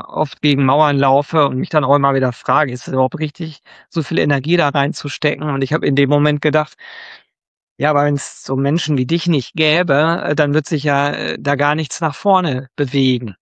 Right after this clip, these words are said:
Hab ihr dann auch gesagt, „Bitte hör nicht auf, mach weiter mit deinem Enthusiasmus und vielleicht guckst du, ob du Verbündete finden kannst.“ Deswegen berührt mich das gerade so,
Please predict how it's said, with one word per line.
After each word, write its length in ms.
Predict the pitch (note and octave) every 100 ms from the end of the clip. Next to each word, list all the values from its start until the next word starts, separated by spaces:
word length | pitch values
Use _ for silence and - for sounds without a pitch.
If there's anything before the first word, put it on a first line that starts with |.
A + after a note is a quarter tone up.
| -
Hab 140 | D3
ihr 60 | E3
dann 160 | D#3
auch 200 | D3+ C3+
gesagt, 340 | D#3 C#3 F#3 -
„Bitte 360 | D3+ E3 D3 C#3+ - - -
hör 160 | D3 D3
nicht 240 | C#3+ B2+
auf, 380 | - E3+ B2+ -
mach 200 | C3+ B2
weiter 400 | C3+ E3+ E3+ D3 D3 - - -
mit 160 | - C#3
deinem 240 | C#3 C3+
Enthusiasmus 880 | C#3 C#3 C#3+ B2+ C3+ C#3 D3 D3+ -
und 220 | E3+ C#3+
vielleicht 300 | - D3+ C3+
guckst 260 | - F3 -
du, 180 | E3+ E3+ -
ob 160 | -
du 140 | - D3+
Verbündete 560 | - C#3+ F#3+ F3 D#3
finden 320 | B2+ C#3 B2
kannst.“ 360 | A2+ A#2 A2+ -
Deswegen 360 | C#3+ - D3+ D3+
berührt 260 | C#3+ F3+
mich 140 | E3 C3
das 180 | C3 -
gerade 280 | C3 C3+
so, 240 | B2+ D3+